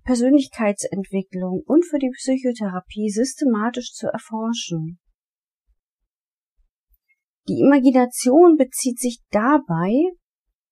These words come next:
auf deine gesamten Sinnesreize, auf die Kraft der vorgestellten Bilder, während sich zum Beispiel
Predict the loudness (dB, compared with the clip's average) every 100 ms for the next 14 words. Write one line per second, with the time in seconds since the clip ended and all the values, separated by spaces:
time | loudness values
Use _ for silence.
0 | _ _ _ -2 -2 -2 -2 0 0 -4
1 | -4 -4 0 2 2 2 2 4 4 0
2 | _ 0 8 8 8 2 -8 -6 -6 -8
3 | -8 -8 -12 _ _ _ _ _ _ _
4 | _ _ -6 -6 -6 -14 -6 -4 -4 -4
5 | -8 -2 4 6 6 2 -2 -4 -2 -4
6 | 0 0 2 0 0 -2 -8 _ _ -20
7 | _ -20 -20 _ _ _ _ _ -20 -20
8 | -20 -20 -20 _ 0 4 4 4 0 -4
9 | -2 0 0 0 -4 0 0 0